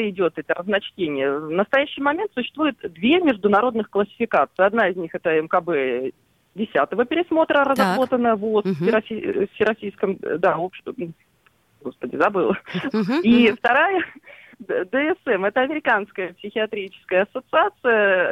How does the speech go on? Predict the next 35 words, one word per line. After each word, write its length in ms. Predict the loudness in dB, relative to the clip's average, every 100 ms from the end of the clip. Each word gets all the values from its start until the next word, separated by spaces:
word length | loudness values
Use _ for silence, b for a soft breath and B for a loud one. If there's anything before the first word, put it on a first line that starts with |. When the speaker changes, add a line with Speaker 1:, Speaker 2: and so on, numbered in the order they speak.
| -2
Speaker 1:
это 200 | -2 0
в 60 | 0
настоящий 420 | -2 -2 -4 0
момент 280 | -2 0 -2
это 140 | -4
пятый 360 | -2 0 0 -2
пересмотр, 600 | -6 -6 -6 -8 -8 -10 -2
Д 160 | -4
С 100 | 0
М 140 | 0 0
пять. 300 | 0 0 -2 b b b -2
И 80 |
вот 160 | -2 0
здесь 260 | 2 2 2
идет 440 | -4 -2 0 0
разночтение. 760 | 2 2 2 0 -6 -2 0 0
Д 160 | 2 0
С 40 | 2
М 120 | 0
пять 260 | 2 0 -2
вышла 340 | -4 0 -2
в 60 | 0
двенадцатом 680 | 2 4 2 0 -8 -6 0
году. 420 | 2 2 0 0 -2 _ _ _ _ _ _
Наша 360 | 0 2 2 -2
М 240 | -4 -2
К 120 | -2 -2
Б 300 | 0 -2 -4 -12
десять, 480 | -6 -2 -2 -4 -4
которой, 560 | -2 0 0 2 0 -2 B B B
э, 340 | 2 6 6 4
придерживаются 920 | 2 -2 2 0 0 -4 -2 -2 0
российские 640 | 0 0 -6 -10 -10 -8 -4
врачи-психиатры, 1080 | -2 -2 -4 -10 -10 0 0 2 2 2 2 B B B 2
э, 200 | 4